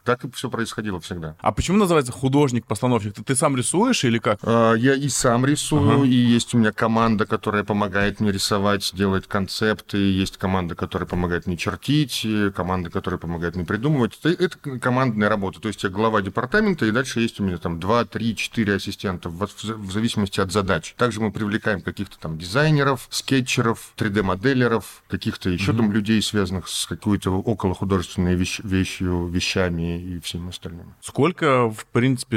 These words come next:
Speaker 2: занимает путь человека до должности твоего уровня?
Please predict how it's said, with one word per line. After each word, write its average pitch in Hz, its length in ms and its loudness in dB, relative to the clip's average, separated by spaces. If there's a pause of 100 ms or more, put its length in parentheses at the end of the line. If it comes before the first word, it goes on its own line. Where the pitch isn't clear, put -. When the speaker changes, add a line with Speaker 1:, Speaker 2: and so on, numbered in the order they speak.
Speaker 2:
занимает 101 760 2
путь 104 480 0
человека 104 600 2
до 98 840 4
должности 113 440 2
твоего 98 320 2
уровня? 87 400 2